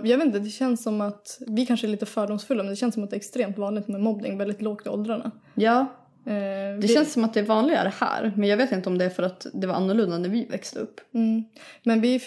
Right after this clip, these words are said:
Speaker 1: vi pratade f-, med en, eh, kompis som har barn som är två och ett halvt.
Speaker 2: Mm.
Speaker 1: Och, eh, hon har lite kortare hår.
Speaker 2: Ja.
Speaker 1: Och hon hade kommit hem från, efter skolan. Och, eh,
Speaker 2: Efter förskolan.
Speaker 1: efter förskolan. Och, eh, fått höra då att, eh, hon inte hade lika fint hår som Rapunzel.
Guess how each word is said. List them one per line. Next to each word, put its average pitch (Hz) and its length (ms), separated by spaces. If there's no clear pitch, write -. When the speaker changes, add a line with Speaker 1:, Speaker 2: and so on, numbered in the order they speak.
Speaker 1:
vi 233 120
pratade 247 320
f-, 208 260
med 202 340
en, 202 200
eh, 101 160
kompis 214 420
som 196 100
har 196 100
barn 202 220
som 202 160
är 208 60
två - 160
och 202 60
ett - 60
halvt. - 360
Speaker 2:
Mm. 202 340
Speaker 1:
Och, - 340
eh, 202 280
hon 233 140
har 214 80
lite 202 160
kortare 214 340
hår. 233 280
Speaker 2:
Ja. 233 380
Speaker 1:
Och 226 80
hon 254 120
hade 220 160
kommit 202 280
hem 202 400
från, 208 380
efter 220 180
skolan. 208 540
Och, 208 120
eh, 214 220
Speaker 2:
Efter 202 160
förskolan. 202 500
Speaker 1:
efter 226 220
förskolan. 214 580
Och, - 440
eh, 208 240
fått 208 220
höra 208 300
då 196 260
att, - 440
eh, 202 80
hon 208 200
inte 202 200
hade 208 120
lika 202 240
fint 208 280
hår 214 180
som 202 200
Rapunzel. 240 560